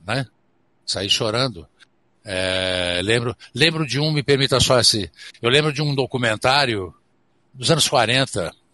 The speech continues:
não le-, não lembro nem faço questão de lembrar, eu sei que era John alguma coisa. Ele era um padre pedófilo. E, e ele fez mal a muita gente, né? Molecada.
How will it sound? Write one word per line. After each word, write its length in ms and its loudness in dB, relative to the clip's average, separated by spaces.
não 240 -6
le-, 320 -4
não 200 -4
lembro 220 2
nem 200 2
faço 260 4
questão 220 2
de 80 0
lembrar, 300 4
eu 120 2
sei 140 -4
que 80 -2
era 120 6
John 300 2
alguma 400 2
coisa. 540 0
Ele 220 2
era 120 4
um 80 0
padre 320 4
pedófilo. 640 0
E, 840 2
e 40 2
ele 100 2
fez 200 2
mal 160 2
a 60 2
muita 480 0
gente, 420 -6
né? 180 -2
Molecada. 600 0